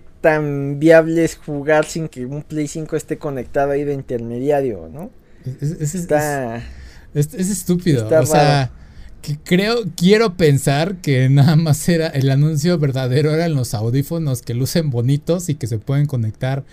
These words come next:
Speaker 2: a smartphone y a la consola y lo que quieras, porque
Speaker 1: Que básicamente nada más son los de Apple, pero con skin de PlayStation, ¿no? Yo tampoco les vi ni innovación ni en diseño ni nada. Dicen que reaccionan más rápido y que para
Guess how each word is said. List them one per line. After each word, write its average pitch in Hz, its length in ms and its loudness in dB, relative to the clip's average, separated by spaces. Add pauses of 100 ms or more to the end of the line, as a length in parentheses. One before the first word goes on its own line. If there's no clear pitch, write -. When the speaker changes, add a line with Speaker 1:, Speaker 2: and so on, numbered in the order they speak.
(300)
Speaker 2:
a 117 200 -6
smartphone 131 800 0
y 110 60 -2
a 107 60 -4
la 110 140 -4
consola 131 540 -2
y 117 60 -2
lo 110 120 -4
que - 120 -12
quieras, 160 520 0 (580)
porque 127 680 4
Speaker 1:
Que - 0 -
básicamente 208 720 6
nada 247 200 4
más 247 200 4
son 240 160 2
los 214 200 4
de 190 80 4
Apple, 208 520 2
pero 143 280 2
con 139 320 -4 (240)
skin 185 440 -6
de 127 1000 -2
PlayStation, 170 760 0
¿no? 180 80 -4
Yo 208 140 -6
tampoco 202 400 -4
les 151 200 0
vi 160 100 -6
ni 180 240 -4
innovación 135 520 -2
ni 180 80 -4
en 143 140 -6
diseño 160 480 -6
ni 135 160 -8
nada. 160 220 -6
Dicen 156 320 -2
que 139 160 -4
reaccionan 151 540 -4
más 151 180 -6
rápido 135 480 -4
y 123 60 -8
que 131 120 -10
para 120 680 -2